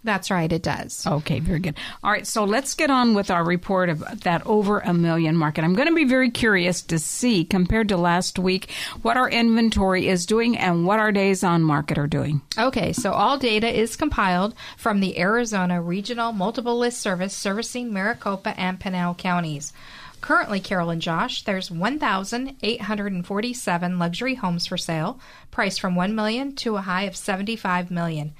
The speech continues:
Speaker 1: The current average price luxury for sale home is two point eight six million, with days on market averaging a hundred and eleven. Now, if we take a look at what's coming soon, these homes are getting ready to come on the market. Some of them are allowing showings today.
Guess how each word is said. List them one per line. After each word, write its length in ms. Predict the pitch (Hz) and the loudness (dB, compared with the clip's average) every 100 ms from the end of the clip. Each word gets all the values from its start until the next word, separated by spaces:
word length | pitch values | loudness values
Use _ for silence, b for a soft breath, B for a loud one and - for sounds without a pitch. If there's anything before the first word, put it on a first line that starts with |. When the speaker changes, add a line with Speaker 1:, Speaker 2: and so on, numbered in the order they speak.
| B B B | B B B
Speaker 1:
The 120 | 220 | -8
current 440 | 214 - 220 269 - | -6 -2 0 0 0
average 480 | 202 202 220 - | 0 0 -4 -6
price 400 | - 208 190 202 | -2 0 0 -2
luxury 400 | 190 180 185 214 | -2 -2 -2 -4
for 160 | 226 214 | -4 -6
sale 380 | - 190 180 185 | -4 -4 -2 -2
home 340 | 180 160 214 - B B | -2 -2 -4 -8 B B
is 180 | 220 - | -8 -8
two 320 | - - 285 | -8 -4 -2
point 360 | 320 - 277 277 | -2 -2 -2 -2
eight 260 | 220 233 - | -4 -6 -6
six 340 | - 247 - | -4 -4 -4
million, 420 | 185 160 151 208 B B B | -4 -2 -2 -6 B B B
with 140 | 262 | -4
days 260 | 247 214 226 | 0 0 0
on 160 | 277 | 0
market 360 | 226 180 233 226 | 0 -2 -4 -4
averaging 440 | 185 185 190 214 | -4 -4 -4 -4
a 60 | 190 | -4
hundred 360 | - 196 240 226 | -4 -2 -2 -4
and 160 | 202 | -4
eleven. 440 | 185 165 151 151 - _ B B B B B | -2 -2 -2 -10 -16 _ B B B B B
Now, 220 | 202 208 196 | -2 0 2
if 80 | |
we 80 | 214 | 0
take 260 | 208 240 240 | 0 -2 -2
a 60 | |
look 260 | 233 202 202 | 0 0 -2
at 140 | 180 | -6
what's 400 | 202 226 269 - | -4 -2 -2 -4
coming 420 | - 247 247 247 247 | -4 -2 0 -4 -6
soon, 380 | - 180 165 | -4 -2 -2
these 220 | 165 214 233 | -2 -4 -2
homes 300 | 226 233 208 | -2 -2 -4
are 60 | |
getting 360 | 165 196 262 240 | -4 -2 -2 -2
ready 200 | 220 220 | -2 -2
to 80 | 208 | -4
come 240 | 196 190 | -2 -2
on 140 | 190 | 0
the 60 | 196 | 0
market. 520 | 170 165 170 233 240 | 0 0 -2 -4 -4
Some 220 | - 247 | -4 -2
of 100 | 311 | 0
them 160 | 262 202 | 0 2
are 280 | 185 202 226 | 2 2 2
allowing 420 | 180 180 170 165 | 2 0 0 0
showings 540 | 156 214 214 175 170 | 0 -2 0 -2 -4
today. 480 | - 180 185 165 196 | -6 -4 -2 -2 -4